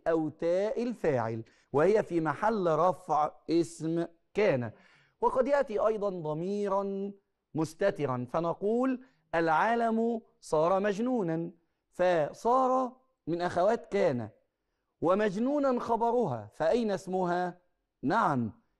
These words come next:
هي الضمير المستتر هو الذي يعود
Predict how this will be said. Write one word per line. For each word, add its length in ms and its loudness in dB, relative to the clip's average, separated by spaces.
هي 280 4
الضمير 680 2
المستتر 800 -2
هو 380 2
الذي 380 2
يعود 640 2